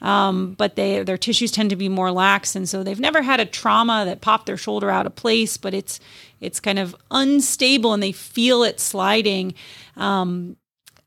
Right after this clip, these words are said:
and they really can get better with therapy, but it takes a long time. And so, um, you know, kind of talking to a patient about that, especially someone who's active and wants to feel better now, um,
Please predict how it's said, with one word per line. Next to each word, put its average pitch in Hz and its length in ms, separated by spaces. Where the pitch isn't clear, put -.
and 220 520
they 233 140
really 302 340
can 269 340
get 233 160
better 214 260
with 226 180
therapy, 233 440
but 214 180
it - 120
takes 254 320
a 208 60
long 196 420
time. 185 500
And 180 160
so, 196 400
um, 175 600
you 196 120
know, 185 80
kind 208 180
of 180 240
talking 233 360
to 226 100
a 214 40
patient 208 540
about 190 380
that, 196 260
especially 381 360
someone 269 240
who's 240 140
active 214 480
and 190 100
wants 220 300
to 208 80
feel 226 280
better 202 300
now, 196 480
um, 185 380